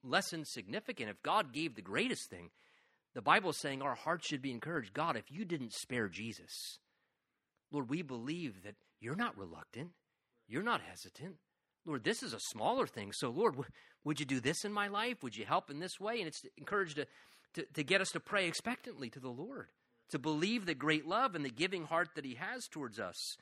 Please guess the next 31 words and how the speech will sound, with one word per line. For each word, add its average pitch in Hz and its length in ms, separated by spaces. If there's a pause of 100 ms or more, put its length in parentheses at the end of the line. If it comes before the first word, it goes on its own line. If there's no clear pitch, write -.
(360)
Well, 175 120
what 233 240
does 285 160
the 220 100
gift 226 260
supply? 240 600
Well, 131 140
again, 170 200
a 131 60
few 202 220
places 160 500
in 151 140
the 147 80
New 151 160
Testament 190 580 (400)
use 214 380
the 202 100
phrase 185 560 (140)
gift 220 280
of 160 180
God. 147 360 (760)
Let 147 100
me 190 80
bring 185 240
your 185 80
attention 180 380
to 180 180
verses. 170 460
What 160 180
is 202 160
this 165 220